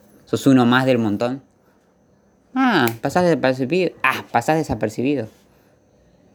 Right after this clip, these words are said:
Pero no mostrás tu esencia. Y la verdad que la mayoría de gente está harta de ver gente normal, entre comillas.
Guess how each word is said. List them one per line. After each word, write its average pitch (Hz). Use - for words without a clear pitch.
Pero 120
no 131
mostrás 135
tu 120
esencia. 117
Y 113
la 117
verdad 110
que 113
la 101
mayoría 110
de 110
gente 123
está -
harta 113
de 107
ver 107
gente 107
normal, 104
entre 107
comillas. -